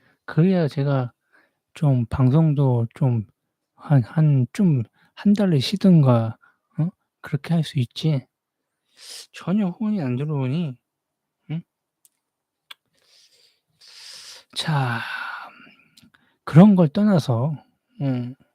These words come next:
제가, 어, 제 방송을 어 좀 보시는 분, 응? 있으면, 응? 뭐 적은 금액이나마, 응? 후원 좀 해 주시고,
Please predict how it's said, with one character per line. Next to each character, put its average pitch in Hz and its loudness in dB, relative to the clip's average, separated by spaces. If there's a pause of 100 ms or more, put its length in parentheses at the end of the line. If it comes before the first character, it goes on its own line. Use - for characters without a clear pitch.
(840)
제가, 127 0 (440)
어, 131 0
제 143 2
방송을 135 2 (1080)
어 113 -2 (400)
좀 135 2
보시는 170 4
분, 117 0 (380)
응? 165 2 (400)
있으면, 151 -2 (680)
응? 180 -4 (1900)
뭐 127 0
적은 147 4
금액이나마, 139 4 (340)
응? 160 -2 (100)
후원 202 2
좀 160 0
해 185 2
주시고, 170 -6